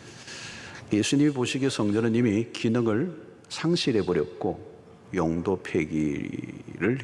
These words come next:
해야 될 단계에 있었다는 겁니다. 자, 성전에서 무슨 일이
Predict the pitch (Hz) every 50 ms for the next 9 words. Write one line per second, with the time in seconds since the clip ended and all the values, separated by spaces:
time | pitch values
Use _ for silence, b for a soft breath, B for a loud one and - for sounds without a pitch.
0 | - 117 104 85 - - 90 110 - 87 78 64 71 76 69 62 - - - -
1 | - - 57 - - - - - 58 - - - - - - 110 107 - - -
2 | - - - - - - - - - - - - - - - - - - - B
3 | B B B B B B B B B B - 107 95 85 76 82 92 - - 139
4 | 131 127 139 143 160 147 - 180 170 117 95 - - 123 127 127 123 135 135 131
5 | 120 - 82 82